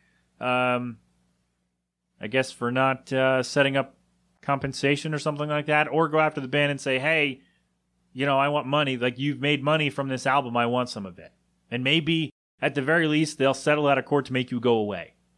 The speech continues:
And maybe they'll do that for this too. Maybe this, maybe this will even get laughed out. I don't know. But I would think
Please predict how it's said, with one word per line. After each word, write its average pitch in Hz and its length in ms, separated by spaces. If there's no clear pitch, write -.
And 131 120
maybe 170 220
they'll 185 160
do 170 180
that 170 220
for 156 80
this 156 240
too. 170 220
Maybe 143 240
this, 147 220
maybe 170 220
this 156 140
will 156 60
even 143 120
get 127 120
laughed 135 340
out. 139 180
I 123 100
don't 139 160
know. 123 280
But 131 260
I 151 120
would 180 220
think 214 360